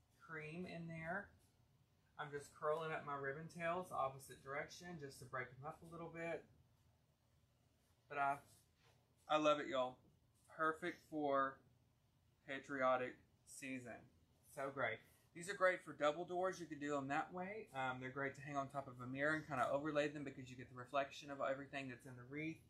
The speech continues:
Um, and if you do do these for double doors, you can also do them on the sides. You could, like, have one on this side, one on that side. Y'all, look at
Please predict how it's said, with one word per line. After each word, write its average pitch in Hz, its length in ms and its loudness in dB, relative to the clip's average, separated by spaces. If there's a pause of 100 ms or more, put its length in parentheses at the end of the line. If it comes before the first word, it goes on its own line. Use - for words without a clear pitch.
(880)
Um, 170 180 4
and 170 100 0
if 170 100 -6
you 185 100 -4
do 202 160 -2
do 208 220 0
these 165 160 -2
for 165 100 -6
double 151 220 6
doors, 156 220 0
you 156 60 -6
can 156 120 -10
also 185 260 2
do 170 80 -6
them 165 100 -6
on 143 120 -2
the 123 80 -6 (100)
sides. 117 380 2
You 135 100 -16
could, 135 100 -14
like, 127 180 -6
have 131 140 -6
one 135 140 -2
on 131 100 -4
this 135 120 -8
side, 127 200 -2
one 127 120 -4
on 123 100 -6
that 127 220 -6
side. 131 220 -6
Y'all, 127 180 0
look 139 160 -6
at 180 80 -10